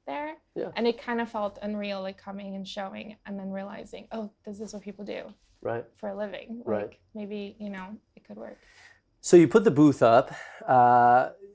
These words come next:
Speaker 2: you have expectations. What, what are your, what are your feelings, right? As you put the booth up, you're like, "Well, let's just see what happens," kind of thing?
Speaker 1: No, I, um, I like to prepare. I like to make the renderings and, like, model and get organized. I was really nervous because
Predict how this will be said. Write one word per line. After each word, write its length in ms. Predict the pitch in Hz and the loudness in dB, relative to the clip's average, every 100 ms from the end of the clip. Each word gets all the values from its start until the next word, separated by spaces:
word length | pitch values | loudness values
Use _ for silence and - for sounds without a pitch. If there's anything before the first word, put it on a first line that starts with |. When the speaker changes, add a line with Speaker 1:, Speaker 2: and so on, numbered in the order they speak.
| _ 190 160 185 | _ -16 -14 -12
Speaker 2:
you 180 | 139 143 | -2 2
have 160 | 147 143 | 6 6
expectations. 960 | 139 - 135 165 175 - 185 196 185 | 4 0 2 2 2 2 0 0 -2
What, 200 | 147 143 135 | 0 2 2
what 140 | 139 | 2
are 80 | 143 | 2
your, 240 | 139 135 | 2 2
what 140 | 127 127 | 0 0
are 40 | |
your 80 | 127 | 0
feelings, 320 | 123 131 127 113 | 2 0 0 0
right? 240 | 120 135 | 2 0
As 200 | 127 110 | -4 -8
you 60 | 113 | -6
put 160 | 131 | -6
the 60 | 110 | -4
booth 220 | 135 139 | -6 -4
up, 100 | 113 | -2
you're 80 | 117 | -2
like, 180 | 113 139 | 0 2
"Well, 320 | 139 135 - | 2 2 -2
let's 180 | 139 - | -8 -6
just 160 | 127 - | -8 -4
see 80 | |
what 120 | 127 120 | -2 2
happens," 440 | 131 185 202 190 | 2 2 -6 -8
kind 120 | - 196 | -8 -6
of 60 | |
thing? 160 | 214 220 _ _ _ - - _ - | -6 -10 _ _ _ -20 -20 _ -8
Speaker 1:
No, 500 | 240 285 277 254 247 | -2 2 4 6 6
I, 260 | 240 247 262 | 6 4 4
um, 460 | 240 220 202 - _ _ | 4 2 0 -6 _ _
I 140 | 226 233 | -2 0
like 260 | 233 226 - | 0 -2 -6
to 180 | 247 233 | -6 -6
prepare. 500 | 233 220 214 202 196 | -6 -6 -4 -2 -4
I 180 | 196 | -6
like 200 | 202 208 208 | -6 -8 -8
to 100 | 226 | -8
make 200 | 208 196 | -6 -8
the 80 | 208 | -8
renderings 640 | 240 247 233 226 220 214 | -6 -4 -4 -4 -6 -10
and, 140 | 196 | -14
like, 160 | 185 202 - | -16 -14 -10
model 560 | 202 202 202 202 196 | -8 -6 -6 -6 -6
and 220 | 185 180 - _ | -10 -16 -20 _
get 160 | - 208 | -10 -6
organized. 720 | 202 196 202 190 190 202 - | -6 -6 -8 -10 -12 -14 -10
I 100 | 208 | -4
was 200 | 208 202 | -2 -2
really 180 | 214 240 | -2 -2
nervous 520 | 247 196 190 190 190 | -2 -4 -4 -6 -8
because 600 | - 202 202 190 196 - | -12 -14 -10 -10 -12 -18